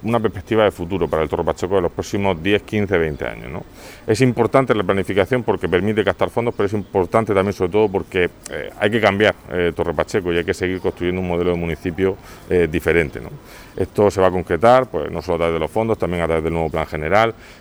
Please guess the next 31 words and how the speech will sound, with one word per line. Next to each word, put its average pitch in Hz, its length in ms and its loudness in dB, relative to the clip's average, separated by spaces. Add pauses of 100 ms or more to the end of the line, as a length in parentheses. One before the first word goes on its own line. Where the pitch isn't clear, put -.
(120)
Yo 95 100 0
creo 92 120 2
que 87 400 2
todo 101 140 4
el 98 60 4
equipo 90 260 0
de 87 60 4
gobierno, 95 320 2
todos 104 180 0
los 101 100 0
funcionarios 98 480 -2
municipales 92 440 -2
también 92 260 -4
lo 85 80 -2
tienen 82 240 -6
claro 110 260 0
y 92 60 2
estamos 90 260 0
trabajando 90 440 0
mucho 85 440 0
en, 80 260 -2
en, 80 380 -8
en 85 140 -2
esto, 123 340 0 (380)
porque 87 440 4
la 87 100 4
Agenda 98 240 0
dos 95 120 2
mil 90 160 -2
treinta, 113 680 4
eh, 78 160 -2